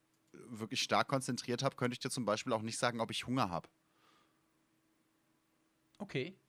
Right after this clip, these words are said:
Speaker 1: So, so wenn ich, wenn ich aus dem Konzert komme, wenn ich von der, wenn ich, wenn ich gerade gearbeitet hab, wenn ich, äh, ne, oder auch einfach nur viel Zeit mit Leuten verbracht hab, die ich toll fand und wo ich mich dann nur auf diese Leute konzentriert hab,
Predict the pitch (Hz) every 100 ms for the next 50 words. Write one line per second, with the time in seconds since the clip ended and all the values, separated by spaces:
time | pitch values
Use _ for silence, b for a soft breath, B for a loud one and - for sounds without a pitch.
0 | _ _ _ - - _ - 104 98 101
1 | 110 113 - 117 - 113 110 113 107 -
2 | 120 147 120 117 107 104 104 - 107 101
3 | 101 85 87 85 101 95 - 101 - 104
4 | 101 107 131 123 117 110 113 107 - 101
5 | 95 - 78 92 92 87 64 58 55 65
6 | 62 - - - - _ - _ 113 117
7 | 123 95 - _ - 107 98 107 127 117
8 | 127 117 - 156 147 139 143 - 127 117
9 | 123 123 123 113 107 107 110 107 98 131
10 | 151 143 107 80 92 101 101 98 95 110
11 | 131 143 131 123 135 143 127 113 110 117
12 | 104 104 101